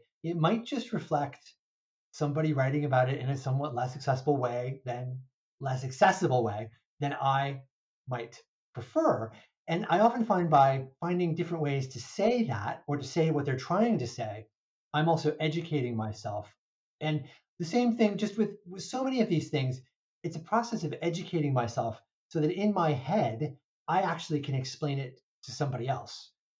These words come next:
And I think that's oftentimes what we're doing as a journalist. We're speaking to experts and they'll tell us what happened.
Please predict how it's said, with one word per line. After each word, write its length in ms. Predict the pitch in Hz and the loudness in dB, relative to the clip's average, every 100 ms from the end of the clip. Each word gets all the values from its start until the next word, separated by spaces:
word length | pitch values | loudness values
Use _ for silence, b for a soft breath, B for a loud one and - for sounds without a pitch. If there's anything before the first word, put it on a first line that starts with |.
| _ | _
And 140 | 147 139 | -4 -2
I 60 | |
think 240 | 139 170 135 | 0 0 4
that's 160 | 135 | 6
oftentimes 520 | 143 135 135 120 117 104 | 6 6 2 -4 -6 -8
what 200 | 123 120 | -10 -8
we're 100 | 120 | -2
doing 320 | 175 202 131 | 2 2 0
as 120 | 104 | -2
a 40 | |
journalist. 460 | 107 107 101 110 - _ _ - | -6 -8 -10 -14 -18 _ _ -2
We're 120 | 156 | -2
speaking 500 | 151 - 208 214 214 | -2 -4 -2 0 0
to 160 | 135 123 | 0 -4
experts 640 | 107 - - - - - _ _ _ - | -6 -10 -14 -14 -16 -20 _ _ _ -6
and 120 | 135 | -2
they'll 220 | 135 131 - | -2 -4 -10
tell 200 | - 143 | -6 -4
us 160 | 139 - | -2 -4
what 120 | 120 | -6
happened. 420 | 104 104 120 131 | -6 -8 -10 -12